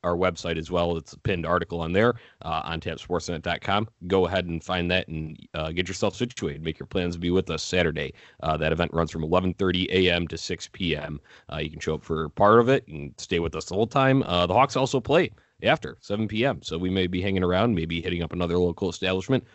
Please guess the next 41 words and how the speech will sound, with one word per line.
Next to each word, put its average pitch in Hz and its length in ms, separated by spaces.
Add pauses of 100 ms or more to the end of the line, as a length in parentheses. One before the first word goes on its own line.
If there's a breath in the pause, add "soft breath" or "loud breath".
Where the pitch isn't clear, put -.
Who 170 220
knows 151 260
where 127 140
the 110 80
day 107 100
will 98 100
take 90 280
us, - 240
but, 71 180 (300 loud breath)
uh, 78 100
it'll 80 140
be 87 80
a 80 40
fun 85 220
one 76 140
on 80 120
Saturday, 78 360
boys. 78 360 (320 loud breath)
Um, 78 380 (260)
guys, 120 280 (240)
we're 104 120
here 117 180
for 107 140
Four 113 180
Feathers. 101 300
We 92 60
got 101 120
all 98 140
of 90 60
our 90 40
housekeeping 90 480
stuff 90 260
out 92 160
of 92 60
the 85 80
way. 87 220 (280 soft breath)
Let's 127 200
get 131 240
into 104 340
Blackhawks 82 640
news. 80 500